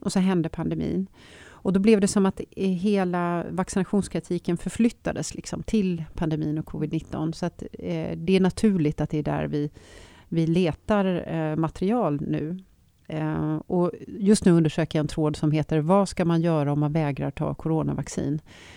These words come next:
som finns på Flashback Forum, öppet för alla att, eh, undersöka om man vill. Ehm, och då går vi in i den här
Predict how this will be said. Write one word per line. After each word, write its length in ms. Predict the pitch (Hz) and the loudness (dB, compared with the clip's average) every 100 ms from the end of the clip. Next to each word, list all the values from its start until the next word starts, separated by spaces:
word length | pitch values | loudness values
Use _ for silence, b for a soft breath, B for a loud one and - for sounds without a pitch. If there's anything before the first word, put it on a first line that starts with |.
| B | B
som 180 | - 156 | 0 0
finns 240 | - 151 | 2 -2
på 360 | - 156 135 135 | -2 -4 -2 -4
Flashback 420 | - 160 - - - | -4 -8 -6 -8 -6
Forum, 440 | 156 151 170 190 - | -4 -2 -2 -2 -2
öppet 320 | 147 - - | -4 -4 -4
för 100 | 147 | -2
alla 200 | 147 151 | -2 -4
att, 220 | 156 - | -6 -8
eh, 220 | - 156 151 | -4 -2 0
undersöka 520 | 170 170 151 160 160 | 2 2 0 -4 -2
om 60 | 165 | -2
man 120 | 165 | 0
vill. 180 | 165 214 B B B B B B | 0 -2 B B B B B B
Ehm, 580 | - 156 151 151 151 151 | 0 2 4 4 2 0
och 120 | - 185 | 2 4
då 80 | |
går 120 | 202 247 | 4 4
vi 80 | |
in 340 | 262 196 240 269 | 2 6 10 10
i 80 | 285 | 10
den 160 | 254 | 6
här 380 | 185 156 156 - | 6 2 -2 -6